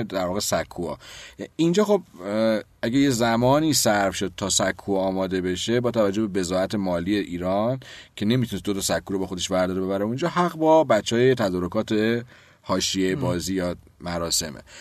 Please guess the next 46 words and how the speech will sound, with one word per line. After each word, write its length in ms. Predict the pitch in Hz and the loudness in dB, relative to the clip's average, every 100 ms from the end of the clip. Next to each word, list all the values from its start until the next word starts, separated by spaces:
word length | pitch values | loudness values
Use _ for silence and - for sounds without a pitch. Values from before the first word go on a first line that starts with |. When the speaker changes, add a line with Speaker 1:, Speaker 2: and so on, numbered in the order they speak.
| - - | -20 -4
Speaker 1:
اما 160 | - 196 | 6 6
اینکه 180 | 208 226 | 8 6
مردم 480 | 175 151 143 180 | 8 8 8 8
یهو 260 | 185 156 156 | 8 8 8
ریختن 340 | 147 139 151 | 6 4 2
وسط 480 | 139 139 135 147 139 | 2 6 4 6 4
و 40 | 139 | 2
اینا، 340 | 143 165 214 | -2 2 2
حرفایی 400 | 160 151 156 196 | 4 4 6 4
که 60 | 202 | 2
ما 120 | 196 | 2
از 100 | 165 | 2
سازمان 360 | 147 139 135 139 | 6 6 6 4
لیگ 120 | 143 | 4
و 60 | |
دیگران 400 | 135 131 131 131 | 2 4 4 4
میشنویم 500 | 139 131 - 135 175 185 | 0 -2 0 2 2 2
الکیه. 560 | - 104 101 117 98 113 | 0 2 0 0 0 -2
Speaker 2:
الکی. 320 | 131 113 - | -6 -8 -6
Speaker 1:
که 100 | - | 0
آقا، 100 | 127 | 4
مردم 360 | 135 113 107 131 | 6 8 8 6
باید 120 | 135 | 4
خودشون 440 | - 151 113 95 | 4 4 4 2
نمی 280 | 90 90 87 | -2 -2 -2
اومدن 280 | 87 85 90 | -2 -2 -2
یا 100 | 98 | 0
مردم 340 | 104 101 98 | 2 4 2
اومدن، 300 | 104 98 101 | 0 0 2
ما 160 | 127 139 | 4 2
چیکار 400 | 127 - 127 123 | 0 2 6 6
کنیم؟ 280 | 95 85 82 | 4 -6 -4
خب 60 | |
آقا، 220 | 92 123 151 | -6 -4 -6
تو 140 | 165 | -6
باید 140 | 170 151 131 | -6 -6 -6
اونجا 340 | - 120 120 151 | -2 0 2 4
باشی، 420 | 160 143 123 113 - - - | 4 2 0 -2 -4 -20 0
نیروی 280 | 113 120 120 | 2 4 2
انتظامی، 520 | 117 113 110 113 147 | 2 2 4 4 2
شورای 340 | 135 113 113 | 2 4 4
تأم-، 380 | 110 110 110 104 | 4 2 2 0
تأمین 520 | 110 110 110 143 147 | 2 4 4 4 4
و، 200 | 117 139 | 8 10
و، 260 | 127 120 117 | 10 8 6
و 260 | 107 160 | 8 8